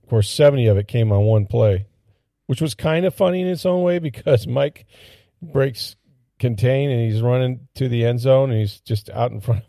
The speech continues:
everybody. But he gets, he gets about sixty-five yards downfield and says, "Okay, I'm not gonna score," and just <laughs> steps out of bounds at about the three. I love the discretion, the better part of valor.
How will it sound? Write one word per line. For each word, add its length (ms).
everybody. 540
But 160
he 100
gets, 300
he 140
gets 180
about 300
sixty-five 640
yards 300
downfield 460
and 120
says, 180
"Okay, 220
I'm 120
not 120
gonna 160
score," 240
and 120
just 140
<laughs> 60
steps 300
out 80
of 100
bounds 320
at 60
about 240
the 80
three. 340
I 120
love 500
the 100
discretion, 640
the 80
better 200
part 200
of 80
valor. 400